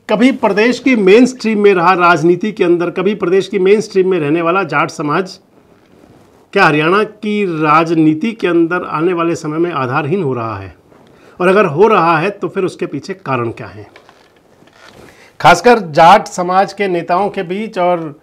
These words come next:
जो राजनीति पर बात करते हैं उनके बीच आजकल ये चर्चा का विषय जरूर है। वो भले ही कहीं सुर्खियां बन रहा हो या ना बन रहा हो, लेकिन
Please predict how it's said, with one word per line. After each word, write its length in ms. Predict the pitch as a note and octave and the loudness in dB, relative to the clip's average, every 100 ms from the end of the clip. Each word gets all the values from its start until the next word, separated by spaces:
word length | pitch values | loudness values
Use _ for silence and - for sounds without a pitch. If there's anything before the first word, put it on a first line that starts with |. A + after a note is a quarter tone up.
| _ _ _ | _ _ _
जो 580 | D3 F#3+ F#3 F3 - - D3+ | -2 2 2 0 -4 -10 -8
राजनीति 600 | B2 C#3+ E3 D3+ D#3+ B3 | 2 4 4 2 0 0
पर 160 | A3 F3 | 0 0
बात 240 | E3+ E3+ | 0 0
करते 220 | E3+ - | -8 -4
हैं 80 | F#3+ | -4
उनके 220 | G#3+ F3+ F3+ | -4 -4 -6
बीच 240 | F3 G3+ | -6 -6
आजकल 500 | D3+ D3 D#3 - G3+ | -2 -2 -2 -8 -6
ये 140 | G3+ G#3 | -6 -6
चर्चा 380 | F#3 D3 G3 | -4 -4 -4
का 100 | F#3+ E3+ | -2 -2
विषय 320 | C#3 - A3 | -4 -4 -2
जरूर 300 | F#3+ G#3+ F3 | -2 -2 -4
है। 200 | A2+ - _ _ _ _ _ | -6 -10 _ _ _ _ _
वो 360 | E3 G#3+ A3+ A3 | 4 6 6 2
भले 280 | D#3 B2+ E3 | -2 0 2
ही 100 | A3+ | 2
कहीं 180 | G#3 G#3+ | 0 -2
सुर्खियां 500 | - E3+ - A3+ F3 | -4 -8 -2 -2 0
बन 160 | A3+ | -2
रहा 160 | G3+ F#3+ | 2 2
हो 200 | F#3 G3 | 4 2
या 120 | G3 | 0
ना 180 | F3+ G#3+ | 0 0
बन 180 | F#3+ E3 | -2 -2
रहा 140 | E3+ | 0
हो, 280 | F3 G#3+ G#3+ - _ D#3+ | 0 0 -4 -14 _ -4
लेकिन 600 | F#3+ A3 G#3+ F#3+ C#3+ | -2 -2 -2 -2 -6